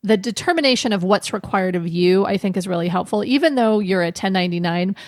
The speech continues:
many of them say, "Yeah, it's your practice. You, you get to decide how many clients you want, blah, blah, blah, blah, blah." But some, you know, some of the smaller ones especially may say you have to see at least five clients or you have to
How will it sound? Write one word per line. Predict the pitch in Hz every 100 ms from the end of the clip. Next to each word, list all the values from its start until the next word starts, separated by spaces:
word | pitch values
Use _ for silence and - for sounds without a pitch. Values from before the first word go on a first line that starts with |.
| -
many | 240 277 359
of | 262
them | 247
say, | 214 - 190 190
"Yeah, | 190 180
it's | 175 -
your | 202 190
practice. | 190 185 - 185 185 -
You, | 196 -
you | 208 196
get | 208
to | 202
decide | 185 - 190 185
how | 180
many | 180
clients | - 240 226 -
you | 214
want, | 196 -
blah, | 190
blah, | 170
blah, | 170 160
blah, | 160
blah." | 165 190 170 175 - - - -
But | 320
some, | - 381 294 208 214 240
you | 247
know, | 214 185
some | 190 220
of | 196
the |
smaller | - 190 185
ones | 180 180
especially | 165 - 170 - 185 175
may | 185 190 190
say | 190 185
you | 175 165
have | 180 170
to | 185
see | - 190
at | -
least | 180 170 -
five | 190 175
clients | - 170 160 -
or |
you | 190
have | -
to | 170